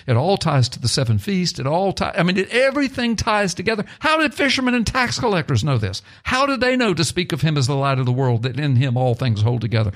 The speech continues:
How did they know that in the beginning was the Word, and that Word spoke, and there it was, and that Word became flesh and dwelt among us? Because Jesus revealed all of it, and the Bible says that after the resurrection. So this is the whole thing, folks.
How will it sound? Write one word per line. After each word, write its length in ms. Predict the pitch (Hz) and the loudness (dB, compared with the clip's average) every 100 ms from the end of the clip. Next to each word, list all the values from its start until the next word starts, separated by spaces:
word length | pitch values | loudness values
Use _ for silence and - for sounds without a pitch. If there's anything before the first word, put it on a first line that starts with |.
| - - | -8 -6
How 220 | 214 254 | 0 2
did 140 | 269 220 | 2 2
they 140 | 233 | 2
know 200 | 220 170 | 2 2
that 160 | 143 147 | 2 2
in 80 | |
the 60 | 156 | 0
beginning 340 | 156 160 170 | 0 2 2
was 100 | 151 120 | 2 0
the 80 | |
Word, 320 | 143 147 156 127 | 0 0 2 2
and 120 | 127 | 0
that 120 | 139 | -2
Word 320 | 131 160 151 | 0 2 2
spoke, 440 | - - 160 123 120 | -2 0 0 0 2
and 100 | 117 | 2
there 160 | 147 | 2
it 120 | 123 151 | 0 0
was, 240 | 147 113 - - 143 | 0 -2 -6 -8 -2
and 120 | - 143 | 0 0
that 100 | 160 | 0
Word 220 | 160 151 | 2 0
became 280 | 123 131 120 | 0 0 0
flesh 340 | 151 156 131 127 | 0 0 0 0
and 80 | |
dwelt 300 | 123 139 127 | 0 0 0
among 220 | 123 131 110 | 2 2 2
us? 100 | - - - | -2 -8 -4
Because 260 | - 120 | 0 0
Jesus 480 | - 139 131 127 117 | 0 0 0 0 -2
revealed 420 | 113 107 113 101 - - | -2 0 0 0 -4 -2
all 260 | 117 113 | 0 2
of 80 | 92 | -2
it, 80 | - | 0
and 120 | 107 | 2
the 40 | |
Bible 280 | 104 107 92 | 4 2 0
says 300 | - - 98 | -2 0 -2
that 180 | - - - _ - | -2 -8 -16 _ -2
after 240 | 101 - | -2 -2
the 80 | 117 | -2
resurrection. 640 | 92 92 92 90 87 - - - _ _ - _ | 0 2 2 0 -2 -6 -14 -18 _ _ -20 _
So 300 | - 156 143 - _ _ - - _ - | -2 -2 -2 -10 _ _ -20 -20 _ -4
this 260 | 156 247 | 0 0
is 120 | 269 | 0
the 80 | 208 | 0
whole 180 | 175 175 | 2 0
thing, 240 | 190 185 | 0 0
folks. 340 | 139 107 107 | 2 0 0